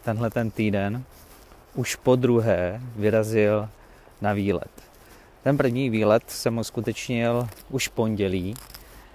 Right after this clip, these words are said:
jedenáctého ledna dva tisíce dvacet jedna, kdy jsem se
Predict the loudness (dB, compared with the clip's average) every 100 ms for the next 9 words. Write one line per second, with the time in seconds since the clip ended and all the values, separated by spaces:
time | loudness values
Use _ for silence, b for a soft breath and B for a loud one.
0 | B -12 0 2 2 2 0 -2 0 0
1 | 2 2 2 4 2 2 -2 -2 -4 -6
2 | -10 -10 -6 -4 -4 -4 -4 -2 -4 -6
3 | -10 -20 -20 -20 -20 -20 -20 -20 -16 -6
4 | -4 -2 -4 -6 -2 -2